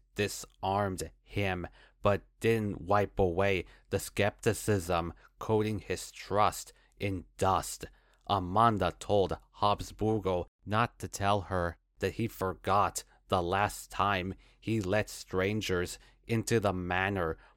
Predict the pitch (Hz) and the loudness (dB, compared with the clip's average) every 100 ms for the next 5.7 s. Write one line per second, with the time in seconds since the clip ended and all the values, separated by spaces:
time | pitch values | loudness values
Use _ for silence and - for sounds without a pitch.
0 | _ - 113 113 - 104 - 90 101 92 | _ -2 0 0 -2 -6 -4 0 0 0
1 | - - - - 107 101 101 - - 113 | -6 -16 -20 -2 2 2 -2 -6 -4 0
2 | 104 - - _ _ 98 92 - - - | 0 -2 -14 _ _ -6 -6 -10 -12 0
3 | 98 90 80 - _ - 104 104 85 80 | 2 2 -2 -12 _ -8 -2 -2 -2 -8
4 | - _ 90 90 101 90 80 - _ - | -14 _ -4 0 2 0 -2 -12 _ -20
5 | - 98 101 - - 98 82 | -6 -4 -4 -6 0 2 2